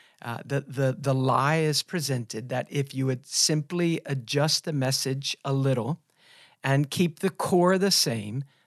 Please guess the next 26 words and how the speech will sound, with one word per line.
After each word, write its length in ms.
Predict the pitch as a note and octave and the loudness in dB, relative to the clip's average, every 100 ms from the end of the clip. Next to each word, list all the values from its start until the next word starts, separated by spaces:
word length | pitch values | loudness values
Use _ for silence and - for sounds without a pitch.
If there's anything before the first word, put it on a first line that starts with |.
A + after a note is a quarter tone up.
| - | -4
that 320 | C#3+ D3+ - | 0 0 0
you 160 | D3 D#3 | 2 2
would 140 | D3+ | 4
be 100 | D3+ | 2
more 200 | C3+ B2 | 0 -4
effective. 460 | C3 - - - - _ _ _ _ _ _ _ _ | -10 -12 -16 -20 -20 _ _ _ _ _ _ _ _
And 140 | C3+ | 0
so 100 | D#3+ | 0
Paul 220 | C#3 D3+ C3 | 0 0 2
says, 400 | - A#2 C3+ - _ - | 2 0 -2 -6 _ -4
"I 100 | C3+ | 0
refuse 480 | C3 C#3 C3 A2+ - | 2 2 0 -4 -4
to 140 | B2+ | -6
do 160 | A#2+ A2+ | -4 -4
that 400 | G#2 G#2 G2+ - | -4 -6 -8 -10
as 120 | A#2+ A#2+ | -10 -6
well. 480 | D3 E3 B2 A2 - - | 0 2 2 0 -6 -4
But 180 | C#3 | -2
what 160 | C3+ C3 | 2 2
I 180 | B2 A#2+ | 2 0
do 800 | A#2+ B2+ A#3+ A3+ A#2+ A2+ B2+ D3+ - - - - | -4 2 6 6 4 0 -2 -4 -10 -20 -20 -10
is 180 | - C#3+ | 0 2
I 160 | D3 C3+ | 4 4
manifest 960 | B2+ C#3 E3 F3 - D#3 D#3 - - - _ _ | 4 4 4 2 0 -2 -2 -4 -6 -16 _ _
the 80 | C#3+ | -6
truth. 680 | C#3 - B2+ G#2 F2+ - | -4 -4 -4 -4 -8 -16